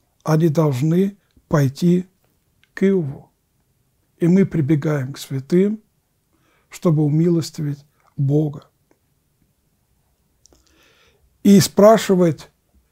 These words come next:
через святых себе прощения, и раб мой Иов помолится за вас, ибо только лице его я приму,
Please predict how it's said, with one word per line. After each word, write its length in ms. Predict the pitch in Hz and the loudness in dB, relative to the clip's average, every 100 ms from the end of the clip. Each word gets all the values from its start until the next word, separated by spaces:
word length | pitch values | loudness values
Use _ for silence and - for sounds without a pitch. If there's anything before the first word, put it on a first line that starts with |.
| _ | _
через 420 | - 208 254 285 | 0 4 6 4
святых 560 | - 226 233 202 202 143 | 0 0 0 2 0 0
себе 300 | - 156 202 | -2 2 2
прощения, 920 | 202 180 135 - 220 262 226 151 113 - _ _ _ _ _ _ _ _ _ _ _ _ _ | 2 0 -2 0 4 4 4 0 -4 -14 _ _ _ _ _ _ _ _ _ _ _ _ _
и 100 | 175 | 2
раб 380 | 170 190 170 - | 6 6 4 0
мой 360 | 147 135 135 - _ _ _ | -4 -2 -6 -12 _ _ _
Иов 600 | 202 247 247 214 - - _ _ _ - - - - _ - | 4 6 4 2 -4 -20 _ _ _ -20 -20 -20 -20 _ 4
помолится 920 | 285 285 247 240 226 208 - 196 233 - | 6 8 8 8 6 2 0 -6 -6 -10
за 220 | - 185 | 2 4
вас, 480 | 160 180 175 - - _ _ _ | 6 4 2 -6 -16 _ _ _
ибо 220 | 165 185 | 2 2
только 360 | 185 269 - | 2 0 4
лице 500 | 233 214 214 285 269 | 4 4 2 2 6
его 380 | 247 165 233 294 | 6 4 2 4
я 160 | 254 240 | 4 4
приму, 600 | 180 202 185 180 135 113 | 2 2 2 2 -2 -6